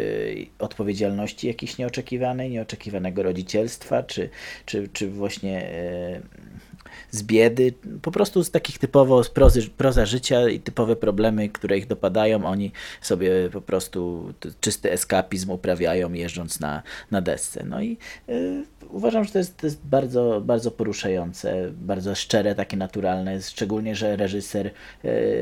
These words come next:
kręci tak jakby od, od wewnątrz, bo on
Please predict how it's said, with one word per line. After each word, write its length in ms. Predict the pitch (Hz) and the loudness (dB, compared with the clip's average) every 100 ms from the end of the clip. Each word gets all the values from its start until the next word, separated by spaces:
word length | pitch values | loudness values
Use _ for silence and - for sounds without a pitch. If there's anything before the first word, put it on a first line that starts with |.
| 60 - 60 62 - 98 113 - 120 | -2 -4 -6 -8 -12 -12 -12 -14 2
kręci 320 | 127 123 - | 4 6 4
tak 160 | 123 131 | 0 2
jakby 400 | 113 113 120 120 - - - - 123 - | 2 6 6 4 -6 -20 -14 -8 -8 -2
od, 120 | 123 117 | -2 2
od 160 | - 131 | 4 6
wewnątrz, 640 | 127 131 101 113 139 - | 10 8 8 2 0 -2
bo 240 | 113 117 117 | 4 4 6
on 420 | 120 113 107 101 | 6 4 0 -2